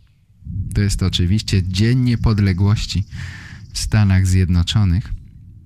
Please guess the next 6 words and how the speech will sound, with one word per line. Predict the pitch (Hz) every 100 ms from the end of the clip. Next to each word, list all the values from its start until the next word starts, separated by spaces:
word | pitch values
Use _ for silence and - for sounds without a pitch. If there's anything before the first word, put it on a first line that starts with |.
| - -
ale | 127 127 147
również | 180 196 151 147 - - - - - - -
było | 110 123 123 117
to | - 117 107 104 101 101 104 - _ _ _ -
jeden | 107 139 170 165 160 135
dzień | 107 110 101 95